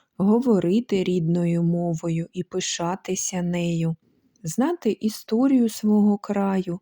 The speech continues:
своїх героїв, допомагати іншим і бути чесним, поважати працю,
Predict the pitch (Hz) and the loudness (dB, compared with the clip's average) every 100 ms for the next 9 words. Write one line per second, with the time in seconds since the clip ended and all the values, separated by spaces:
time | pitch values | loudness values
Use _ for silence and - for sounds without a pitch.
0 | - - 160 170 170 262 302 185 180 202 | -12 -8 -4 0 2 0 2 -2 2 2
1 | 180 175 180 170 - _ _ - - - | 2 0 0 -2 -6 _ _ -20 -20 -20
2 | - 156 165 180 180 180 190 185 180 - | -6 -4 -4 -2 0 0 0 0 -2 -4
3 | 170 - 190 254 269 254 - 165 165 - | -6 0 4 6 4 2 -2 -2 -4 -8
4 | - - 165 160 269 220 156 - - 175 | -20 -6 -4 0 0 0 -2 -4 -4 -4
5 | 175 - 170 170 180 _ _ _ _ _ | -4 -8 -6 -6 -8 _ _ _ _ _
6 | - 160 160 165 175 175 - 165 - 180 | -2 0 0 -2 -2 -4 -6 -6 -4 -2
7 | 214 226 - - 165 | 0 0 -2 -4 -4